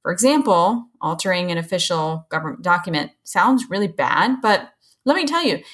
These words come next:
things are not always as terrible as they sound. I had a friend in college who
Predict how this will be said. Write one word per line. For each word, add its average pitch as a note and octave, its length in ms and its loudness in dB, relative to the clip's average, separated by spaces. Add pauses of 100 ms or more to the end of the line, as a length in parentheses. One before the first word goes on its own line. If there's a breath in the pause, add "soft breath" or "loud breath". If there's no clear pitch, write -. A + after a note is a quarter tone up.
(180 loud breath)
things C#4+ 200 2
are E4+ 100 2
not D4 240 2
always A#3 400 2
as G#3 220 -4
terrible G#3 460 -4
as F3+ 180 -6
they D#3+ 140 -4
sound. E3 520 -4 (300 loud breath)
I - 80 0
had C4+ 100 4
a B3 80 2
friend A3+ 260 -2
in G#3+ 140 -2
college G#3+ 540 0
who F3+ 340 -2